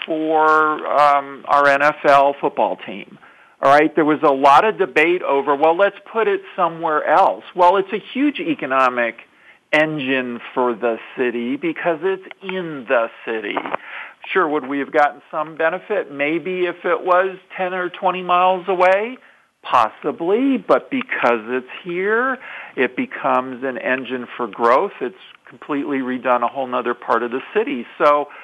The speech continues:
you know, this gets played out, uh, in many different ways. And, you know, we're lucky to have that. There's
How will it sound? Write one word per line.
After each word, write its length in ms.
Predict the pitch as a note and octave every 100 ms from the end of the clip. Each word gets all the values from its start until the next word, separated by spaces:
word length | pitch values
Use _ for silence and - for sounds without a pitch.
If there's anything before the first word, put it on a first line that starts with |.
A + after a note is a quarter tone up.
| - -
you 140 | E3+ D#3+
know, 120 | D#3
this 220 | C3+ A3+ - -
gets 220 | B3 A#3+ - -
played 360 | A3 G#3 G3+ F#3
out, 460 | C#3 D#3 F3+ F#3+ - - - -
uh, 460 | D3+ D3+ D3+ C#3+ B2
in 200 | C#3+ C#3
many 280 | D3 D#3+ D3+
different 440 | D#3 - D3+ B2+
ways. 480 | D#3+ A#3 C3+ B2 A#2+
And, 400 | - D3 C#3+ D3
you 80 | F3
know, 140 | D3
we're 180 | D3 E3
lucky 400 | D3 D#3 - E3
to 180 | - D#3
have 300 | C#3+ C#3 D#3
that. 260 | G#3 A#3
There's 200 | E3+ D3+